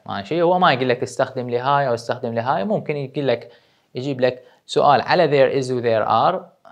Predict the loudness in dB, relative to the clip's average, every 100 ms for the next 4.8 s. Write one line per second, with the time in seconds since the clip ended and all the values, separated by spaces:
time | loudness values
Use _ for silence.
0 | _ _ -10 -4 0 0 -2 -6 -4 -4
1 | -2 -2 -6 -6 -6 -4 -2 -2 -4 -8
2 | -16 _ _ _ _ _ _ -12 0 4
3 | 4 2 0 2 2 2 -4 -4 -6 -10
4 | -6 0 0 0 -2 -2 -4